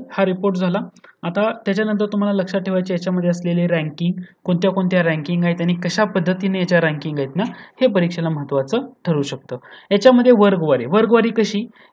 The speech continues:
पहिल्यांदा दहा लाखापेक्षा अधिक लो-, शहरं,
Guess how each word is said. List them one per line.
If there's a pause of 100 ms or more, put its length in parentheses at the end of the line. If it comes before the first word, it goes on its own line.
पहिल्यांदा
दहा
लाखापेक्षा (140)
अधिक
लो-,
शहरं,